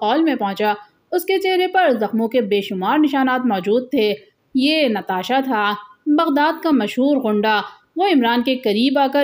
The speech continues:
एक लम्हे के लिए ठिठक गया, फिर उसने गौर से इमरान की आंखों में आंखें डाली और दूसरे ही लम्हे वो तेजी से आगे बढ़ा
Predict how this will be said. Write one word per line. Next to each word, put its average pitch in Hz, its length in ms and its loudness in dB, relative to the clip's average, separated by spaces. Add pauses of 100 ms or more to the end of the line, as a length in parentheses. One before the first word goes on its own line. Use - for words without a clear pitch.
(140)
एक 196 180 -2
लम्हे 214 220 0
के 214 200 0
लिए 226 200 2
ठिठक 226 300 -4
गया, 220 300 0 (400)
फिर 370 80 2
उसने 370 220 2
गौर 254 340 2
से 302 120 -2
इमरान 214 340 0
की 262 200 -4
आंखों 226 280 0
में 269 140 2
आंखें 202 320 -2
डाली 240 600 0
और 320 160 2
दूसरे 220 420 0
ही 320 100 2
लम्हे 294 240 4
वो 330 120 0
तेजी 311 400 -2
से 311 80 -2
आगे 240 280 -2
बढ़ा 233 280 2